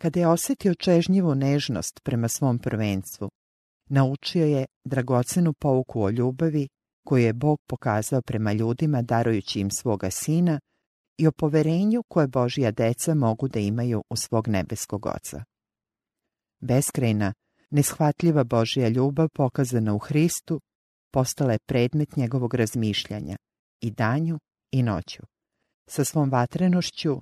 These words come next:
svoje duše trudio se da tu ljubav pokaže ljudima među kojima je živeo. Enoh nije hodio s Bogom u zanosu ili u viziji, već u svim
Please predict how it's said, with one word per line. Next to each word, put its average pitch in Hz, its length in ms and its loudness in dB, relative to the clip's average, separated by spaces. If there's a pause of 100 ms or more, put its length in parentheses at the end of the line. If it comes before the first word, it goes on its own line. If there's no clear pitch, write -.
(140)
svoje 117 380 0
duše 135 500 -2
trudio 127 480 -2
se - 160 -6
da 113 120 -6
tu 120 180 -4
ljubav 110 320 -2
pokaže 110 520 -6
ljudima 117 540 -2 (420)
među 120 240 -4
kojima 110 380 -2
je 113 100 -2
živeo. 92 480 -8 (1700)
Enoh 185 360 4 (260)
nije 170 240 4
hodio 135 440 2
s 123 100 -6
Bogom 123 400 0
u 113 60 2
zanosu 117 800 -2 (120)
ili 123 220 4
u 117 60 2
viziji, 113 540 -4 (560)
već 131 200 -2
u 131 40 -2
svim 180 360 0